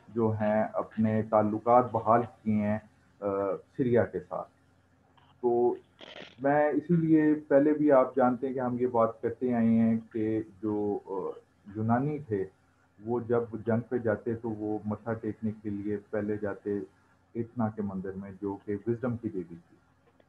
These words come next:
उनका ये ख्याल था कि अगर तो हम Ares के जाते हैं तो Ares तो जंग का देवता है, violence के अलावा कुछ भी नहीं, लेकिन मामलात सुलझते हैं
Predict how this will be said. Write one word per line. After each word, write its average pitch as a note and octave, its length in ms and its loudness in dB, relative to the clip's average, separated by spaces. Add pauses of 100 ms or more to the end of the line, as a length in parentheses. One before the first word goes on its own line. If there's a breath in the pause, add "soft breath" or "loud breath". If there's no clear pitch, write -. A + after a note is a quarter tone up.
(440)
उनका B2+ 200 -2
ये C#3 160 2
ख्याल A#2+ 360 2
था A#2+ 220 0
कि A#2+ 560 -2 (300)
अगर C#3+ 240 0
तो D3 100 -2
हम A#2 300 -4
Ares A#2+ 200 -2
के B2+ 200 -6
जाते G#2 300 -2
हैं G#2 100 -4
तो B2+ 100 -4
Ares D3 400 -2
तो C#3+ 60 -6
जंग C#3 260 -4
का D3 100 -2
देवता A2 460 -2
है, F2 80 -8 (100)
violence A#2+ 400 0
के C3+ 60 -4
अलावा A#2+ 240 -2
कुछ A#2 200 -6
भी G#2 180 -6
नहीं, F#2 120 -8 (400 soft breath)
लेकिन C3+ 180 -2
मामलात B2+ 600 2
सुलझते D3 580 0
हैं A2 520 -2